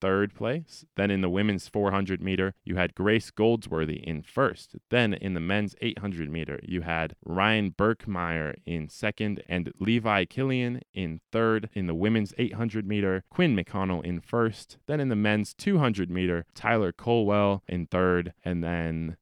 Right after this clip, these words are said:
for the women's two hundred meter, you had Tay Raymond in third. And then to round out this one, for the women's three thousand meter, uh, you had Sarah Carter in first, Annabelle Stafford in second, and Emily Chasten in third. They had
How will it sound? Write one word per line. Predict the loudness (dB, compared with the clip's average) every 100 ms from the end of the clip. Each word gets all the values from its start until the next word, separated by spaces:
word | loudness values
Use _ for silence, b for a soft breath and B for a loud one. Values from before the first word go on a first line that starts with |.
| -4
for | 0
the | 0
women's | 2 2 2 0
two | 4
hundred | 4 4 2
meter, | 4 4 4
you | 2 0
had | -2 -4
Tay | -2 2 4
Raymond | 4 2 2 0
in | -2 -6 -4
third. | 2 4 4 0 -8 _ -4
And | 0
then | 2 0
to | -2
round | 4 6 6
out | 6 4 2
this | -2 -2 0
one, | 0 0 -4 _
for | 0
the | 2
women's | 2 2 2 0 -6 -8
three | 0 0
thousand | 2 2 2 2 -2
meter, | -2 -2 -2 -2 -6
uh, | -4 -4
you | -2 -4
had | -2 0 0 -2 -8
Sarah | -2 2 2
Carter | 0 -2 -2
in | -4 -6
first, | -4 0 2 0 -6 -14 -4
Annabelle | -2 0 0 -2
Stafford | -4 0 0 0 -4
in | -4 -8
second, | -6 -6 -6 -8 -8
and | -8 -10 -4
Emily | -2 0 -2 -4 -10
Chasten | -8 -4 -4 -6 -8 -8 -8
in | -8 -8 -8
third. | -4 0 0 -2 -6 -2
They | 2
had | 2